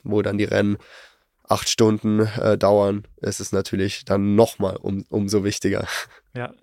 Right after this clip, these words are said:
Speaker 2: einer, der das macht, äh, das ist Sebi Kienle,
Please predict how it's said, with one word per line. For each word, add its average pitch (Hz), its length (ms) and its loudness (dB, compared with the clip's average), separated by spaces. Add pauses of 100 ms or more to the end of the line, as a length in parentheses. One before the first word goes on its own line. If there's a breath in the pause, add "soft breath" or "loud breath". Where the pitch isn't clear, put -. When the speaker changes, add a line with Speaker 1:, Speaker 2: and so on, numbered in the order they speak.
(160)
Speaker 2:
einer, 180 240 4
der 160 200 4
das 202 180 0
macht, 185 320 -2
äh, 156 200 2
das 151 200 -2
ist 175 200 -4
Sebi 151 220 -2
Kienle, 185 380 -2